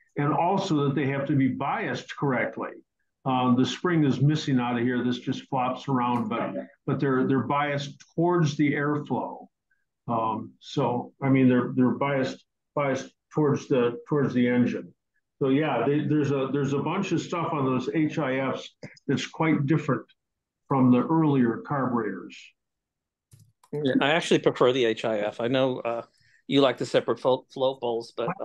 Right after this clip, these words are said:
Speaker 1: Well, it's just,
Speaker 2: to,
Speaker 1: if there's
Speaker 2: to
Speaker 1: a
Speaker 2: me, it's more
Speaker 1: problem,
Speaker 2: particular.
Speaker 1: if there's a problem with the float, if there is, carburetor comes off the car. If there's a problem with the float on an H S or an H type,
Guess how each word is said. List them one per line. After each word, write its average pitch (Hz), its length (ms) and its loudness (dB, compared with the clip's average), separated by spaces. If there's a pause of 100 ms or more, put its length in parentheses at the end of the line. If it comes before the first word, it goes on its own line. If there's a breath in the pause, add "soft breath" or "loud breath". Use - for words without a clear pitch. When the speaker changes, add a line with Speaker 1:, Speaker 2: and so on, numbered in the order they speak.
Speaker 1:
Well, - 80 0
it's 147 80 0
just, - 340 -2 (220)
Speaker 2:
to, 156 100 0
Speaker 1:
if 196 240 2
there's 214 220 0
Speaker 2:
to - 60 4
Speaker 1:
a - 20 4
Speaker 2:
me, 160 80 4
it's 156 200 2
more 139 140 6
Speaker 1:
problem, 120 100 0
Speaker 2:
particular. 127 540 4 (640)
Speaker 1:
if 190 240 2
there's 196 260 4
a 202 80 2
problem 147 800 0
with 139 260 -2
the 165 100 -4
float, 143 560 -2 (440)
if 123 200 -6
there 180 400 0
is, - 320 -4 (680)
carburetor 143 400 -2
comes 143 240 -2
off 127 240 -4
the - 40 -8
car. - 440 -4 (920)
If 175 200 0
there's 143 240 0
a 135 40 -2
problem 147 380 0
with 127 100 0
the - 60 -12
float 151 280 -2
on 131 180 -2
an 127 140 -4
H 139 280 -2
S 139 520 -6 (420)
or 131 300 -2
an 131 160 2
H 196 340 -2
type, 117 340 -6